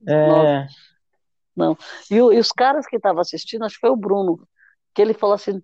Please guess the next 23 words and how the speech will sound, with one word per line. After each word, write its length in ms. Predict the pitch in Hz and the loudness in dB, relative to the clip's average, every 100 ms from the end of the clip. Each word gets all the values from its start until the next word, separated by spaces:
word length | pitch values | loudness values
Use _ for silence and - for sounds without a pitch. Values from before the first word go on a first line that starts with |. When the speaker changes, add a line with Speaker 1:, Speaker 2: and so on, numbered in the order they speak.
| _ _ - | _ _ -10
Speaker 2:
"Não 100 | 269 | -8
faz 480 | - 302 269 165 - | -4 0 0 0 -2
isso, 500 | 254 269 226 - - - | 0 0 0 -8 -16 -6
cara." 360 | 180 175 170 175 - - - - | -2 0 -2 -8 -12 -12 -10 -2
Aí, 280 | 196 233 - | 0 2 2
aí 220 | 196 233 | 2 2
o 40 | |
Ra-, 180 | 220 - | 2 0
o 100 | 185 | -2
Ca-, 260 | - 156 156 | -2 0 0
Speaker 1:
Uhum. 60 | |
Speaker 2:
o 80 | 143 | 0
Kaká 400 | 147 220 - 214 | -4 -4 -4 -6
foi 140 | 214 202 | -6 -6
falar, 320 | 202 196 196 _ _ _ | -2 -2 -4 _ _ _
"Olha 200 | 247 294 | -2 0
o 60 | 277 | -2
Kaká, 480 | 269 226 - 233 247 | -6 -12 -10 -8 -6
meu 260 | 233 262 | -6 -6
Deus 440 | 190 185 247 240 185 | -6 -4 -2 -2 -6
do 80 | 185 | -20
céu." 320 | - - - - _ _ _ _ - - - 349 - | -10 -4 -4 -6 _ _ _ _ -8 -6 -2 -4 -2
<laughs> 200 | - - | -6 -6